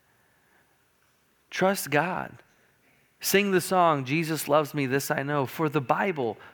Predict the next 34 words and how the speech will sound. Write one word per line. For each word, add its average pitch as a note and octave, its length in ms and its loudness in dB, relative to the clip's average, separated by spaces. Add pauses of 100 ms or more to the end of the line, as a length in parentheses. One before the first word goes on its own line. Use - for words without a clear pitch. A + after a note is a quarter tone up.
tells C#3 300 0
me B2 120 -6
so." - 360 -4 (460)
Believe G3+ 420 2
the G#3 60 2
Bible, F3+ 420 2
but E3 140 2
listen, E3+ 360 0
we A3+ 200 0
all A3 500 4 (340)
have F#3 180 4
experienced G3 540 0
the F3+ 60 0
love F3 160 4
of D3 140 -4
God F#3+ 240 0
in D#3+ 80 -2
our D3 120 0
life. G3+ 580 -6 (920)
We've G3 340 0
seen A3+ 420 0
it. A2+ 200 -4 (280)
When F#3 340 4
we've, F3 360 0 (100)
life's F#3+ 300 4
been F#3+ 180 -2
going E3+ 420 2
great, G#3+ 480 2 (300)
we F3+ 140 4
see B3 320 2
it. D3 120 0
But G3 120 0
listen, A3 280 2 (260)
you, E3+ 240 -4